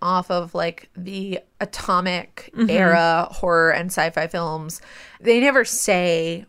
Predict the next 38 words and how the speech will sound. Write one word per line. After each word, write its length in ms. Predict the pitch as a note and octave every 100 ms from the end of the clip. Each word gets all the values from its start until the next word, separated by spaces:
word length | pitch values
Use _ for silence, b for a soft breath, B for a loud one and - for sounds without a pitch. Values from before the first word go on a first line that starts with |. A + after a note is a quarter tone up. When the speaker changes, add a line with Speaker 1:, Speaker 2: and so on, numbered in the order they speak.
| _
Speaker 1:
what 460 | F3+ E3+ F3+ -
the 80 | -
cause, 880 | F#3 - D#3+ D#3+ D3+ C#3+ D#3 - -
you 100 | F#3+
know, 100 | E3
what 160 | E3+ -
created 420 | - F3 D#3 D#3
The 60 | D#3
Living 260 | D3+ D#3
Dead 180 | D3 D3
and 120 | D#3
Night 160 | C#3+ A#2+
of 60 |
the 60 | -
Living 240 | C3+ D3+
Dead. 300 | D3+ F3+ F#2+ -
Speaker 2:
Mm-hmm. 480 | G#3+ G3+ F3 - F3+
Speaker 1:
But, 440 | F#3 E3+ E3 -
you 80 | F3
know, 220 | D#3+ D#3 _
different 300 | E3 A3+ A3
people 160 | F#3+ F3
have 160 | F3+ -
posited 540 | - E3 D#3+ D#3 C#3+
different 300 | E3 D3+ D#3
things. 300 | G#2+ D3 D#3
And 200 | - F3
one 120 | D#3
of 100 | D#3
the 100 | E3+
big 400 | D#3 - F3+ E3+
theories 400 | - D#3+ D#3 D3+
is 160 | - D3
some 160 | - D#3+
kind 240 | D#3 D3+
of, 180 | C#3+ D3+ B B B -
you 80 |
know, 300 | D#3+ C#3 C#3